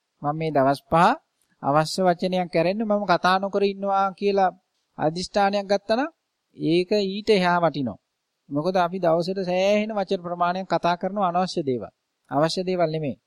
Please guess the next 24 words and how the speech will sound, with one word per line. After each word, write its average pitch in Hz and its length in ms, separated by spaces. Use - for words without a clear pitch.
ළඟ 143 260
ඉන්න 160 200
එක්කෙනත් 165 400
එක්ක 175 180
නිතරම 208 500
වැඩක් 196 320
නැති 180 220
දේවල් 180 240
කතා 175 120
කරනවා. 107 220
ඉතින් 185 180
ඒකින්ද 202 340
අපිට 190 340
කතා 180 280
නොකර 208 260
ඉන්න 208 180
පුළුවන් 208 300
නම් 208 160
ඒ 190 120
දවස් 190 340
පහ 226 200
තවත් 180 280
ආනිසංස 160 480
වැඩි. 123 300